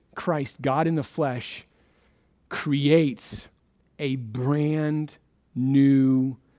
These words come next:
man, not a specific race or ethnicity, but a reality that pervades all of them, which is why Paul can say in Colossians three, "Christ is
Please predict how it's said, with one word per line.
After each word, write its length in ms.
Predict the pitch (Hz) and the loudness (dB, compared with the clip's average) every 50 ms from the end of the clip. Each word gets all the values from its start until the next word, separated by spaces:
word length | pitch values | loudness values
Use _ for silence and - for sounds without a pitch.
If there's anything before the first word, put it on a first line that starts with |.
| _ _ - | _ _ -6
man, 400 | - 123 131 127 123 117 107 104 | -4 -2 0 0 -2 -2 -4 -4
not 180 | 107 120 131 160 | -4 -4 -4 -6
a 40 | 160 | -6
specific 640 | - - - 185 - - - 180 - 196 180 - | -8 -8 -8 -8 -8 -4 -6 -4 -4 -4 -8 -6
race 460 | 147 156 156 156 160 165 170 - - | -4 -2 0 0 0 0 -2 -4 -6
or 120 | - 151 147 | -6 -4 -4
ethnicity, 640 | 139 143 - - 151 143 - - 135 135 147 151 143 _ _ _ _ _ _ _ _ _ _ _ _ _ _ _ _ _ - | -4 -4 -4 -4 -4 -4 -4 -4 -2 -2 -2 -4 -4 _ _ _ _ _ _ _ _ _ _ _ _ _ _ _ _ _ -2
but 120 | 143 135 | 0 0
a 40 | 127 | 2
reality 760 | 123 123 123 127 135 135 139 156 160 156 139 131 120 117 110 _ _ _ _ | 2 0 0 2 2 2 2 2 2 2 0 0 -2 -6 -6 _ _ _ _
that 180 | - 127 123 - | -8 -8 -8 -8
pervades 560 | - 147 131 117 123 135 131 127 120 - - _ - | -8 -8 -8 -6 -4 -4 -4 -4 -4 -6 -10 _ -8
all 300 | - 156 151 151 151 143 139 | -6 -2 0 0 2 2 0
of 160 | 123 110 110 | -2 -2 -6
them, 320 | 120 107 104 101 107 127 170 | -8 -8 -8 -10 -12 -12 -10
which 160 | 139 127 - | -10 -8 -8
is 120 | 131 117 - | -8 -6 -2
why 180 | 135 131 135 | -2 -2 -2
Paul 240 | 117 - - 135 135 | -4 -6 -6 -6 -6
can 140 | - 143 131 | -6 -8 -8
say 180 | - - 131 | -6 -6 -6
in 80 | 131 123 | -8 -8
Colossians 420 | - - 131 127 - - 123 - | -8 -8 -8 -8 -8 -10 -10 -10
three, 260 | - 135 135 123 117 107 | -8 -6 -4 -4 -4 -4
"Christ 500 | - - - 127 120 123 - - - - | -8 -10 -10 -8 -6 -6 -8 -8 -10 -8
is 260 | 139 127 120 113 | -6 -6 -6 -8